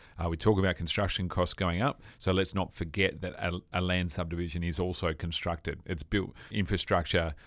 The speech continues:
you've got civil works, you've got machine operators that are in high demand, difficult to get. You've got some supply inputs, things like limestone blocks and the cabling and those kinds of things that might be difficult to get. So that is creating an issue in terms of,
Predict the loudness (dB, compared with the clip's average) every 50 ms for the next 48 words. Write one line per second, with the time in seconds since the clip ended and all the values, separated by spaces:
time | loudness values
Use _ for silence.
0 | -20 -14 -6 -2 -2 0 2 2 2 2 4 4 2 2 2 0 0 0 -2 -4
1 | -4 -4 -4 -4 -4 -2 0 0 0 -2 -4 -6 -8 -4 -4 -4 -2 0 0 2
2 | 2 2 2 2 2 4 4 4 4 4 2 2 0 0 0 0 0 0 -2 -4
3 | -6 -10 -14 -6 -4 -2 -2 0 4 6 6 8 6 6 4 4 2 2 2 2
4 | 2 0 -2 -2 -4 -2 0 2 2 2 2 0 -4 -6 -2 0 0 0 0 -4
5 | -8 -20 -20 -20 -14 -2 2 2 2 2 2 0 0 -2 -2 -6 -8 -6 -6 -4
6 | -2 2 4 4 4 4 4 2 2 2 0 0 -2 -2 -2 0 0 0 0 0
7 | 0 2 2 0 -2 -4 -6 -6 -4 -2 -2 -2 -2 -2 0 0 0 0 0 0
8 | 0 2 2 2 0 -2 -4 -4 -4 -2 -4 -4 -6 -8 -12 -20 -20 -20 -20 -14
9 | -6 2 4 4 6 6 4 2 0 0 -2 0 2 2 2 2 0 0 0 0
10 | 2 2 0 -2 0 -2 -2 0 0 -2 0 0 2 2 2 0 -2 -4 -4 -4
11 | -4 -2 -2 -2 -2 -2 -2 -4 -6 -8 -4 0 0 0 0 -2 -6 -16 -20 -20
12 | -14 -8 -2 2 2 4 4 4 2 0 0 -4 -12 -20 -12 -4 -2 -2 -2 -2
13 | 0 0 2 2 2 2 2 2 0 0 0 -2 -2 -2 -2 -2 -2 -2 -4 -2
14 | 0 0 0 0 0 -2 -4